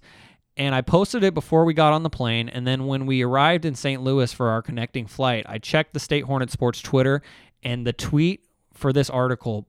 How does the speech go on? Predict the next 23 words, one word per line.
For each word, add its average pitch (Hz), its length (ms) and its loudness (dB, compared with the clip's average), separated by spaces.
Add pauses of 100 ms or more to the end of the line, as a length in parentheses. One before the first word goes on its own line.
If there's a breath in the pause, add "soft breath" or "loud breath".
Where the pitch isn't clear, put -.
blew 131 460 8
up. 117 260 -2 (300 soft breath)
Had 123 180 0
over 147 280 4
a 165 80 4
hundred 165 340 0
likes, 135 440 2
over 131 200 2
forty 156 400 2
retweets. 135 720 2 (480 loud breath)
And 139 420 2
it's - 220 -2
because 165 640 2 (160)
all 151 280 4
of 151 120 2
the 135 100 -2
friends 151 320 -4
and 131 120 -6
family 135 600 0
of 123 280 0
Isaiah 123 560 2
and 120 240 -4
Dewey 127 420 0